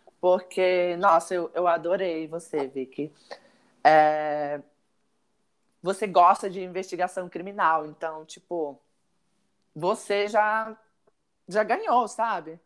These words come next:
Porque você gosta de investigação criminal. Tipo, se você gosta de investigação criminal, você gosta de investigação criminal, significa que você venceu e pronto. E, tipo,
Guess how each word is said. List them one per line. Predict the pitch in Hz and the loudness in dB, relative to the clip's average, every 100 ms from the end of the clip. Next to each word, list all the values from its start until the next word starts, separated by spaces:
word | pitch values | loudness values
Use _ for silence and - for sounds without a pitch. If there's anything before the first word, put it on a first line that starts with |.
| _ | _
Porque | _ 202 | _ -10
você | - | -6
gosta | 208 208 220 | 0 0 0
de | 247 | -8
investigação | 196 196 165 175 | -10 -8 -2 0
criminal. | 160 165 170 160 147 | 0 -6 -2 -2 -2
Tipo, | 175 | -6
se | - | -8
você | 208 262 | -6 0
gosta | 226 190 | 2 2
de | 170 | -2
investigação | 156 156 147 147 | -8 -6 -8 -8
criminal, | 139 143 147 196 202 147 - _ _ | -8 -6 0 2 2 -2 -10 _ _
você | 185 - | -4 -2
gosta | 185 185 190 | 2 2 2
de | 180 | -2
investigação | 185 196 190 202 | -8 -6 -6 -8
criminal, | 208 196 285 381 214 | -8 -8 -4 -4 -4
significa | 190 175 185 | -8 -8 -10
que | 175 | -10
você | 175 196 | -8 -6
venceu | 175 196 254 226 226 | -6 -6 -4 -2 -2
e | |
pronto. | 254 294 226 190 _ _ - _ - | -2 0 0 -2 _ _ -20 _ -4
E, | 202 | -2
tipo, | 202 220 214 190 - | 2 0 2 0 0